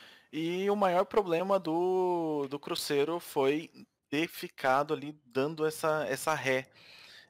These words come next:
É péssimo pra fugir esse posicionamento, ele podia ter esperado,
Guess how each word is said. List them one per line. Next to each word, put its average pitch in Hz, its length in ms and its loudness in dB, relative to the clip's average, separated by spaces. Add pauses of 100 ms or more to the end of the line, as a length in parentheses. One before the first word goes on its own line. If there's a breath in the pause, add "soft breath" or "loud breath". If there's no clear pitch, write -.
É 135 120 -2 (400)
péssimo 139 540 0
pra 117 160 -2
fugir 113 420 -8
esse 113 140 -8
posicionamento, 110 1080 -6
ele 117 200 -6
podia 117 440 -6
ter 117 180 -6
esperado, 107 880 -2